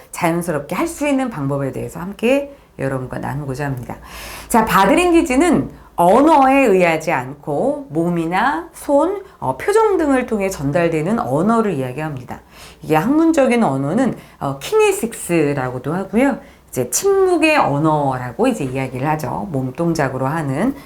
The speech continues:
몸의 언어. 근데 이 바디랭귀지와 관련된 좋은 명언들이 있더라고요. 그래서 일단은 오늘의 한 줄 명언은 이겁니다.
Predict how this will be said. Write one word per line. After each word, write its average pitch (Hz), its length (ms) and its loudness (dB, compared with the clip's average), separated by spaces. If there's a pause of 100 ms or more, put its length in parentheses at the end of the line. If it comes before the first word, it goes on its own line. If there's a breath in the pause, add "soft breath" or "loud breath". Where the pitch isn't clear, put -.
몸의 208 440 4
언어. 135 540 -2 (540 loud breath)
근데 247 160 6
이 233 120 4
바디랭귀지와 302 880 4
관련된 180 560 2
좋은 220 340 4
명언들이 147 480 0
있더라고요. 123 840 -4 (100)
그래서 175 280 2 (380 loud breath)
일단은 262 340 4
오늘의 269 580 6
한 294 180 -2
줄 330 180 2
명언은 160 480 -2
이겁니다. 147 540 -4